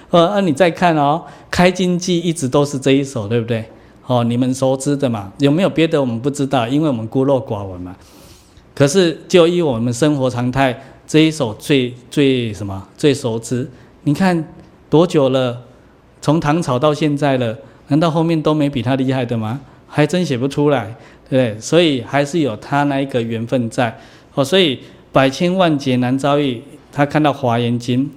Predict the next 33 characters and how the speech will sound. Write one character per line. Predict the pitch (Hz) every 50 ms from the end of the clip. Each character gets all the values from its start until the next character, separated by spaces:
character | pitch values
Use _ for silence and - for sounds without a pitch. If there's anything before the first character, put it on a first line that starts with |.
| - -
华 | 143 135 135
严 | 139 143
经 | 143 143 147 151 143
也 | 120 104
就 | 101 - 135 127
是 | - 143
一 | 127 135 139
层 | 139 - - 117 113 113
当 | 117 131 127 123
中 | 127 123 123
的 | 113
一 | 104 117 117
层。 | - - - - 90 - - - - - - - - -
哦， | - 131 123
所 | 117 - 165
以 | 156
在 | 139 165 151
佛 | 135 - - 127 127 135
家 | 131 147 139 143
里 | 139 123 104
面 | 101 117 139 139 120 - - - - - - - -
有 | - 117 110
三 | 107 - - - 156 147 147 147 151 156 151
个 | 143 151 131 120 101 - - - - - _ _
经 | - - 139 147 151 143
典 | 139 131 110 98 92 98 - - -
被 | - 147 135
归 | 123 - - 139 131 131 135
纳 | 135 135 127 117
为 | 104 107 113 117 120
一 | 135
层 | 127 - - - - 110 104 110 120 120 120
经、 | - - 131 117 120 135